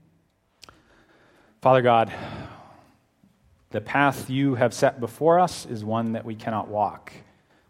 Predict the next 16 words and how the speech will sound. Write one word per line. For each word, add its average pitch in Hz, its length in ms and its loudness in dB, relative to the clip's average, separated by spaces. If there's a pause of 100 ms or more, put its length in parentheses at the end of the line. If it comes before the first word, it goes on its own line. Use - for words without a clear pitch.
(200)
by 95 200 -4
ourselves. 80 680 -12 (3000)
And 110 140 -6
while 113 220 4
that 110 180 2
is 107 120 -4
difficult, 104 800 -8 (1600)
we 117 140 -6
also 104 540 -2 (260)
celebrate 107 720 -2 (1080)
that 113 160 -8
we 117 80 -4
do 110 100 -2
not 113 220 0
walk 95 240 -8
alone. 87 340 -12